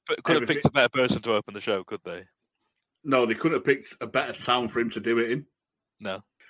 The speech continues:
Speaker 2: Uh, the crowd are clearly, like, Horseman, Piper, W C W crowd,
Speaker 1: Anti
Speaker 2: like,
Speaker 1: N W O.
Speaker 2: classic. I thought, I thought it could have been, uh, he could have got it done in five minutes, but,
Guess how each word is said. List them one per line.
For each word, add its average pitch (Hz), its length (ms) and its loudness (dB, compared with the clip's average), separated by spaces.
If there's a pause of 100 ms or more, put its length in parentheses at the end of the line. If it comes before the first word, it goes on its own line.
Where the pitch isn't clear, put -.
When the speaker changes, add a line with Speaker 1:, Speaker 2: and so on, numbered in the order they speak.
(220)
Speaker 2:
Uh, 120 220 4
the 101 100 -4
crowd 131 300 6
are 117 60 2
clearly, 123 480 6
like, 110 440 2 (1200)
Horseman, 113 680 -2
Piper, 107 640 0 (680)
W 113 220 0
C 110 200 2
W 107 420 0
crowd, 113 340 2
Speaker 1:
Anti 101 180 0
Speaker 2:
like, 104 160 4
Speaker 1:
N 98 100 0
W 92 240 -4
O. 90 40 0
Speaker 2:
classic. 85 180 0 (1000)
I 139 60 0
thought, 165 300 4
I 135 40 -2
thought 175 280 4
it 143 80 -4
could 165 140 4
have 151 80 0
been, 156 340 2 (580)
uh, 135 80 -4
he - 140 -6
could - 160 0
have 135 80 4
got 131 100 6
it 117 80 6
done 120 160 2
in 113 80 2
five 113 300 4
minutes, 113 320 0
but, 107 380 0